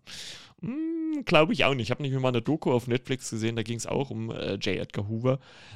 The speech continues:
Ähm, aber ich kann's mir schwer vorstellen. Also, ich meine, hö-, höchstens vielleicht so als Halloween-Gag oder sowas, ne? So, und eins haben wir noch.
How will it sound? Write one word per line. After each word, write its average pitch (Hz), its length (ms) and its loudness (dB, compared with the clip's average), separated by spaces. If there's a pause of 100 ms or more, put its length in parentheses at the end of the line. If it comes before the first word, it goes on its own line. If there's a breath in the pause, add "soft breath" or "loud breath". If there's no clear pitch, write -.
(160)
Ähm, 110 760 6 (680)
aber 98 640 2 (400)
ich - 120 -12
kann's - 200 -10
mir - 80 -16
schwer - 240 -10
vorstellen. - 540 -10
Also, - 300 -8 (260 loud breath)
ich - 100 -12
meine, 98 160 4
hö-, 101 240 2
höchstens 113 300 2
vielleicht 104 320 -2
so - 220 -4
als - 320 -2
Halloween-Gag 110 880 2
oder - 260 -4
sowas, - 400 -8
ne? - 180 0 (640 loud breath)
So, 117 400 6
und 107 100 0
eins 123 240 6
haben 160 120 6
wir 240 80 8
noch. 254 280 4